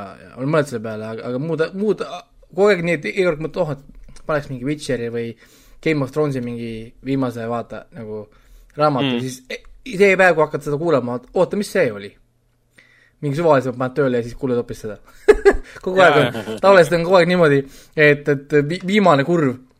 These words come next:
Speaker 1: kui on vaja nagu enne finišit, noh, et hakata seda tegema, viimases kurvis paned ikka välja.
Speaker 2: No ikka, jah, jah. Aga noh, ei, see, eks see, eks see selle raamatu lugemine kui selline on ka juba vaikselt, äh,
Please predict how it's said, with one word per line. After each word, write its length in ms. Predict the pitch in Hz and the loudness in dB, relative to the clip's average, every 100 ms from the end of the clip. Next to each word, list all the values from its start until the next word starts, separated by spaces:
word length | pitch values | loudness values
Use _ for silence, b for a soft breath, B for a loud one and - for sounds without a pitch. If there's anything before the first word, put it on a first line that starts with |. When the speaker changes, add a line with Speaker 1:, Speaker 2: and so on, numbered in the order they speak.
| _ | _
Speaker 1:
kui 160 | - | -2
on 80 | 127 | 2
vaja 220 | 139 131 123 | 4 2 0
nagu 240 | 123 127 | -2 -4
enne 220 | 147 131 | -2 -2
finišit, 500 | 151 135 - 107 _ | -2 -4 -6 -12 _
noh, 140 | - 113 | -14 -12
et 100 | 113 | -8
hakata 360 | 131 131 - 113 | -8 -8 -12 -10
seda 120 | 113 | -8
tegema, 380 | 135 127 110 107 | -4 -4 -6 -10
viimases 400 | 117 143 127 110 | -6 -4 -4 -6
kurvis 240 | 139 123 123 | -4 -4 -6
paned 240 | 113 113 | -12 -12
ikka 160 | - 117 | -10 -10
välja. 240 | 107 104 - _ _ _ _ _ _ _ _ - | -10 -14 -18 _ _ _ _ _ _ _ _ -8
Speaker 2:
No 120 | 143 | -4
ikka, 240 | 156 - 110 | -4 -4 -8
jah, 200 | 120 - 113 | -8 -10 -16
jah. 160 | 107 _ b b b b b b | -16 _ b b b b b b
Aga 180 | - 135 | -4 -2
noh, 140 | 156 151 | 0 0
ei, 220 | 139 135 | -2 -2
see, 140 | 147 143 | -6 -4
eks 80 | 156 | -2
see, 120 | 135 127 | -2 -4
eks 200 | 147 - | -8 -12
see 80 | 131 | -10
selle 220 | 143 131 127 131 | -6 -2 -2 0
raamatu 400 | 170 160 - 143 | 0 0 -2 -4
lugemine 400 | 139 135 117 113 | -2 -2 -2 -4
kui 80 | 117 | -6
selline 320 | 127 120 107 | -6 -6 -8
on 60 | 110 | -6
ka 140 | 110 107 | -2 -2
juba 220 | 101 104 | -2 -2
vaikselt, 640 | 107 104 - 101 95 - | -4 -8 -12 -12 -12 -8
äh, 460 | 98 98 95 95 | -2 0 0 -2